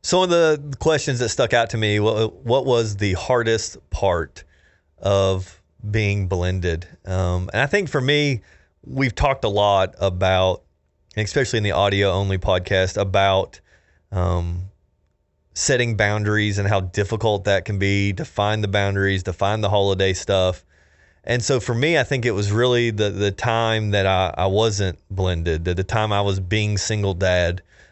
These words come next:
Um, I always thought I was a really good dad. Uh, I mean, could cook, could do laundry, could take care of all the needs, go to the parent-teacher conferences, really involved, but there was just something different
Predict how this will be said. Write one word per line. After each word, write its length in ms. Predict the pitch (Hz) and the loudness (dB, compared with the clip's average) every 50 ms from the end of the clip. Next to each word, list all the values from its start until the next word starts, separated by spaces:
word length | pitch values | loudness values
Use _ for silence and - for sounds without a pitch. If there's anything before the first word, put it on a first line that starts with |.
| _ _ - | _ _ -6
Um, 320 | 95 95 92 92 95 95 - | -4 -2 0 0 -2 -2 -4
I 40 | - | -2
always 260 | 101 131 165 175 - | -2 0 0 -2 -2
thought 380 | - - - 107 131 143 143 - | -2 -2 0 2 2 2 0 0
I 120 | - 131 147 | 0 0 0
was 180 | 147 147 143 | 0 0 0
a 60 | 151 | 0
really 200 | 151 156 160 156 | 2 2 2 2
good 220 | 156 143 156 151 143 | 0 0 0 0 2
dad. 420 | 131 123 127 139 147 151 143 131 | 2 2 4 4 4 2 2 0
Uh, 380 | 113 87 85 92 98 98 95 - - | -2 0 0 0 0 0 -2 -2 -4
I 60 | 95 | -4
mean, 320 | 101 104 95 92 92 95 - _ - | -4 -2 -2 -2 -4 -6 -8 _ -6
could 180 | - 127 113 - | -6 -6 -4 -2
cook, 300 | - 185 190 180 185 - | 0 0 0 0 -2 -4
could 120 | 139 131 | -4 -2
do 140 | 127 127 127 | 0 0 2
laundry, 600 | 123 135 147 151 151 147 147 147 147 143 143 143 | 2 2 0 0 0 0 0 2 2 2 0 0
could 280 | 131 - 117 101 98 95 - _ _ _ _ _ _ _ | 0 0 -2 -2 -2 -4 -8 _ _ _ _ _ _ _
take 220 | - 160 156 143 | 0 0 0 2
care 220 | - - 151 147 139 | 2 2 2 4 4
of 100 | 127 131 | 4 2
all 140 | 139 139 | 2 2
the 100 | 127 127 | 0 0
needs, 720 | 120 123 135 147 143 143 143 139 135 127 117 107 107 120 | -2 0 0 0 2 2 2 0 0 -2 -2 -4 -6 -6
go 440 | 123 127 123 127 123 - 143 143 143 | -8 -8 -6 -4 0 2 2 2 2
to 60 | 143 | 2
the 600 | 139 131 127 123 123 123 117 113 117 117 123 123 117 - _ _ - - 117 - _ _ - | 2 2 2 4 2 2 0 0 -2 -4 -6 -8 -10 -12 _ _ -20 -18 -18 -20 _ _ -2
parent-teacher 720 | - 160 156 151 135 104 101 - 165 160 135 147 143 123 | 0 2 2 2 0 -2 -4 -4 -4 -2 0 0 -2 -2
conferences, 880 | - - 156 151 143 139 151 151 135 - - 147 143 139 139 135 123 117 | 0 0 0 0 0 0 -2 -2 -2 0 2 2 4 4 2 0 0 0
really 360 | 117 127 151 156 151 147 139 | 2 2 2 2 2 2 0
involved, 760 | 131 123 123 117 104 117 131 143 135 123 113 110 110 110 104 95 - - - - - - - - _ _ | 0 0 0 0 2 2 4 4 4 4 2 0 0 -4 -6 -8 -8 -12 -20 -20 -20 -20 -20 -20 _ _
but 120 | - 156 151 | -4 0 2
there 100 | 196 180 | 4 4
was 160 | 165 139 120 | 2 2 2
just 280 | - 214 240 - - - | 0 0 0 0 -2 -2
something 520 | - 185 180 185 165 - 175 160 147 135 | -2 -2 0 -2 -2 -2 0 0 0 2
different 520 | 127 139 135 - - 131 123 120 120 - | 2 2 2 0 0 0 0 0 -2 -4